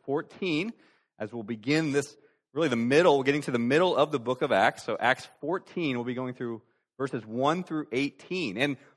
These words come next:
the overarching theme of our study in Acts is "Be my witnesses," because that's really what it's all about. God saves us through Jesus Christ, and we become witnesses of his glory and his gospel message. And so we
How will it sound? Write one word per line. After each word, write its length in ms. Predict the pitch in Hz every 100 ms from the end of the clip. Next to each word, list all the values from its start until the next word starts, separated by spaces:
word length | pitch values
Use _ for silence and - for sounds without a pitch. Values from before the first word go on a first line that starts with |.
| _
the 140 | 135 160
overarching 680 | 208 269 208 208 196 180 135
theme 560 | _ 196 226 180 147
of 160 | 123 135
our 120 | 139
study 380 | - 151 147 135
in 100 | 123
Acts 380 | 151 170 - -
is 260 | 110 107 101
"Be 600 | 90 117 135 147 160 147
my 560 | 131 113 113 113 117 113 110
witnesses," 640 | 92 107 90 - 73 67 _ _ _ _
because 220 | 107 98
that's 240 | 113 - 120
really 220 | 123 123
what 160 | 110
it's 100 | 107
all 260 | - 95 104
about. 300 | 101 71 67 _ _ _ _ -
God 220 | 101 101
saves 460 | - 123 123 143 147
us 160 | 151 -
through 120 | 107 90
Jesus 320 | 101 98 -
Christ, 500 | _ 147 147 156 -
and 140 | 95
we 160 | 95 123
become 540 | 160 160 135 123 113 - _ _ _
witnesses 720 | 95 143 185 180 165 139 127
of 220 | 101 107
his 200 | 110 104
glory 560 | 98 110 120 151 170 165
and 180 | 120 113
his 220 | 110 95
gospel 760 | - 98 110 - - 113 117 _ _ _
message. 440 | 101 104 - 87 92
And 100 | 82
so 100 | 107
we 200 | 98 107